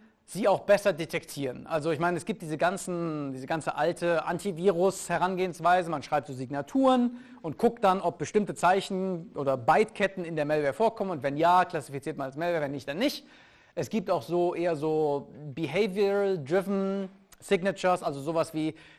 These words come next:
eben in dem Vortrag hatten wir ein Stück Software, das hat einen,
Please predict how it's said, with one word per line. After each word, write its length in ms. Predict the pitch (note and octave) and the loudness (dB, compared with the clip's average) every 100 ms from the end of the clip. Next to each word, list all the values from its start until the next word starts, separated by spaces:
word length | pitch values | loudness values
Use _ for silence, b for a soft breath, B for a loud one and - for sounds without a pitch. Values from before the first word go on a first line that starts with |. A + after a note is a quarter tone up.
| B | B
eben 220 | F3+ G3 | 2 2
in 40 | |
dem 120 | F3+ | 0
Vortrag 360 | D#3+ F3+ E3+ - | 2 2 2 2
hatten 240 | E3 F3 | 0 0
wir 220 | D#3 D#3+ D#3 | 0 2 2
ein 140 | D3 | -2
Stück 240 | - F3 | -4 -6
Software, 320 | - F3+ - D#3+ | -2 -2 -2 -6
das 160 | C#3+ | -2
hat 120 | D3+ | -2
einen, 240 | C#3+ C3+ | -4 -10